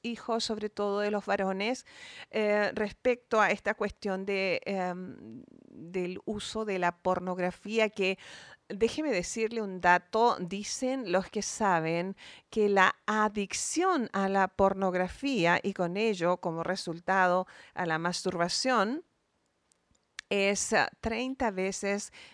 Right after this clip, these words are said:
más adictiva que la heroína misma. Así que, ¿qué está haciendo tu adolescente pequeñito a solas?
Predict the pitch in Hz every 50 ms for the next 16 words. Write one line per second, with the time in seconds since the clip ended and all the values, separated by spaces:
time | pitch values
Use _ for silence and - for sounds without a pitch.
0 | _ - 196 190 185 185 190 190 - - - - 190 185 180 180 196 185 - -
1 | - 240 240 226 190 185 185 190 202 - - - 196 196 196 190 - - - 190
2 | 180 185 180 190 220 247 240 247 175 175 170 165 175 165 - - 165 151 - -
3 | - - - - - - - _ - - 196 - 269 262 - 294 277 247 254 240
4 | 269 - - - - - _ - 320 370 - - 415 - - 403 381 320 220 196
5 | - 208 208 196 196 202 202 202 - - 254 262 254 247 - 240 226 226 226 220
6 | 220 226 - - 226 233 - 226 233 240 262 277 - _ - 196 190 190 190 190
7 | - - - - - - - - 214 - - - 302 320 240 120 113 151 165 -
8 | - -